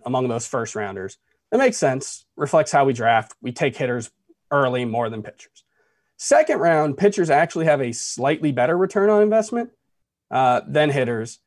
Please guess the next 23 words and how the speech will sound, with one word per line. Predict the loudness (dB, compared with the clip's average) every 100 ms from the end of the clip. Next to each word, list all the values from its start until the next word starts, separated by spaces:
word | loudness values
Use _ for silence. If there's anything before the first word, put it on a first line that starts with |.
| _ _ _ _ _ _ 0
And | 4 6
then | 6
after | 6 2 2 0
that, | 2 2 2 0
it | 0 0
weighs | 2 6 6 4
pretty | -4 -6 -2 -2 -2
heavily | -2 -2 0 -4 -6
towards | -8 -6 -4 -4 -6 -10 -18 -20 _ _ _ _ _
the | -4 -2
hitting | 0 2 0
side | 0 2 2 2
in | 0 0
the | 0 -2
early | -2 -2 -4
rounds, | -6 -6 -8 -12
especially | -6 -4 -4 -8 -10
that, | -8 -10 _
that's | -8 -8 -20 _
third | 4 4 0
through | -10
fourth | 0 6 6 4
range. | 0 0 0 -2 -6